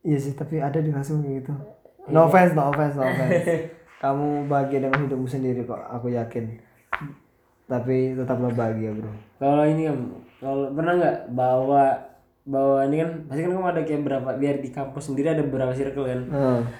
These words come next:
Speaker 2: Pernah nggak membawa temen dari, dari circle A, kamu bawa nongkrong sama anak circle B?
Speaker 1: Eh, jujur aku nggak berani.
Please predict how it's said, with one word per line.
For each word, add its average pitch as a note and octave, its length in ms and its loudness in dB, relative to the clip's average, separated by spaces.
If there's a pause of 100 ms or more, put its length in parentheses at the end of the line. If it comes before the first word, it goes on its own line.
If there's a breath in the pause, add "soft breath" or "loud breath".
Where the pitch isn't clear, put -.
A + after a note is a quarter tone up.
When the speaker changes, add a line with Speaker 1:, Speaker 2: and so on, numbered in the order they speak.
(120)
Speaker 2:
Pernah C#3+ 340 2
nggak D3+ 240 2
membawa B2+ 580 0 (180)
temen C3+ 420 -2
dari, C3+ 360 2 (340)
dari C3+ 240 -2
circle C3 540 -2
A, C#3+ 320 -4 (380)
kamu B2+ 280 -4
bawa B2+ 280 0
nongkrong C3 440 -2
sama B2+ 220 -4
anak C3 160 -6
circle B2 340 -6
B? B2 100 -6 (1400)
Speaker 1:
Eh, C#3 1300 2 (120)
jujur D3+ 240 6
aku F3+ 140 10
nggak D3 180 8
berani. C#3 320 6